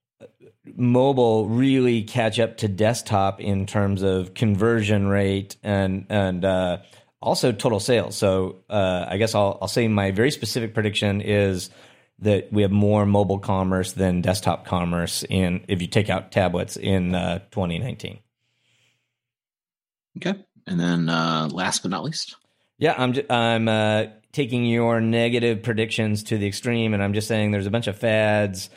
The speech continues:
Speaker 1: uh, that I don't think will, will be significant in, in, uh, twenty nineteen. Um, the, uh, first one, I'll just <laughs> take the same one that worked last year.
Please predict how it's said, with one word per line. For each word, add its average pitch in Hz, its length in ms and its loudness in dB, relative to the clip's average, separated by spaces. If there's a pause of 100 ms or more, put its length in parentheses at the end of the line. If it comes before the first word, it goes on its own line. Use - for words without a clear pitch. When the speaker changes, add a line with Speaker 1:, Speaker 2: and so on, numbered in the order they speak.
(300)
Speaker 1:
uh, 101 200 2
that 101 140 2
I 98 120 2
don't 113 340 0
think 101 260 -4
will, 98 340 -4
will 98 520 2 (540)
be 107 200 0
significant 98 720 -2
in, 92 320 -4
in, 95 280 -2
uh, 90 200 -2
twenty 98 280 -2
nineteen. 95 800 -2
Um, 95 520 0 (400)
the, 92 640 0 (120)
uh, 90 380 -2 (100)
first 127 200 0
one, 120 100 2
I'll 104 100 2
just 107 160 -2
<laughs> - 80 -2
take 131 100 2
the - 80 -4
same 139 260 0
one 135 140 2
that 135 100 0
worked 117 200 0
last 120 260 2
year. 110 200 0